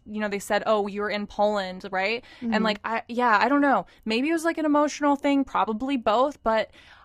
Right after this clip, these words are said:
Speaker 1: I, I really do believe that, like, in this generational, um, intuition and gifts and things like that to be passed down to the next generation. And I do think that stuff gets stored in our bodies. Like, I feel like that's a real thing.
Speaker 2: Right.
Speaker 1: Yeah.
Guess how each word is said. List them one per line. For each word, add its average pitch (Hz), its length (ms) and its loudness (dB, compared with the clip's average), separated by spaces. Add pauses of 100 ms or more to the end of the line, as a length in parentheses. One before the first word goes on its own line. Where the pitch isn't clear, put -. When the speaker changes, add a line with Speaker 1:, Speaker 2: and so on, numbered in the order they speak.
(140)
Speaker 1:
I, - 60 0 (100)
I 269 100 6
really 339 280 2
do 277 220 -2
believe 277 420 -4
that, 196 300 2
like, 196 220 -4
in 220 200 -6
this 208 220 -8
generational, 202 1120 -4 (120)
um, 180 540 0 (400)
intuition 226 600 -4
and 190 180 -8 (120)
gifts 220 340 -4
and 202 100 -10
things 196 220 -10
like 190 140 -10
that - 180 -6
to 196 80 -16
be 202 80 -12
passed - 480 -8
down 202 200 -4
to 214 120 -12
the 196 60 -10
next 185 260 -10
generation. 196 520 -8
And 190 120 -6
I 185 80 -6
do 208 200 -8
think 233 220 -6
that - 180 -8
stuff - 360 -6
gets 208 200 -10
stored 214 460 -6
in 214 100 -6
our 202 120 -2
bodies. 196 580 -6
Like, 190 220 -12 (260)
I 196 80 -6
feel 226 300 -2
like 202 200 0
that's 202 220 -4
a 196 60 -8
real 202 320 -6
thing. 196 520 -10
Speaker 2:
Right. 214 460 2
Speaker 1:
Yeah. 190 280 -6